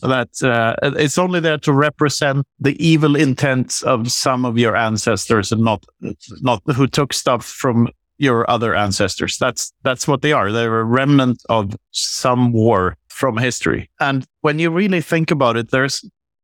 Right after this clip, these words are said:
since a human right can only be a right if it does not infringe on any other person's right. So you can't have a right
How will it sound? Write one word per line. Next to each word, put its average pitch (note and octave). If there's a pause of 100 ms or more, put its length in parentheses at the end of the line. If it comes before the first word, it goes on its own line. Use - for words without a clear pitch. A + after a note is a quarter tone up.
(140)
since - (540)
a D#3+
human F3
right D3
can D3
only F3
be D3+
a C#3
right B2+
if C3
it A#2
does C3+
not C#3
infringe C3
on A#2+
any C3
other B2
person's A2+
right. G2+ (160)
So -
you C3+
can't E3+
have E3
a C#3+
right B2+